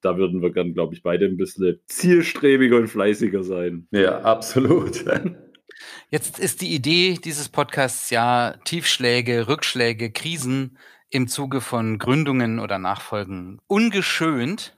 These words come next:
Speaker 3: zu beleuchten. Jetzt haben Sie, Herr Hammer, erzählt, Sie haben das Konzept eigentlich schon vor rund anderthalb Jahren ausgearbeitet, aber es hat dann offensichtlich doch noch gedauert,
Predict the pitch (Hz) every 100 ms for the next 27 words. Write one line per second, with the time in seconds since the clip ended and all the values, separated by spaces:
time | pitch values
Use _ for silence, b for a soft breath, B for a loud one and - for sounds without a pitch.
0 | - - 110 104 135 170 - 139 190 B
1 | B 156 127 143 143 127 214 208 160 175
2 | 175 175 - _ - - - 165 165 151
3 | 139 139 135 - 117 - 170 - - 131
4 | 156 127 127 - 135 131 127 120 131 117
5 | 123 113 107 - 127 143 123 160 B B
6 | B - 151 - 151 - 135 151 175 180
7 | 139 139 165 160 147 170 175 147 175 185
8 | - 160 170 190 - 135 107 101 175 226
9 | 254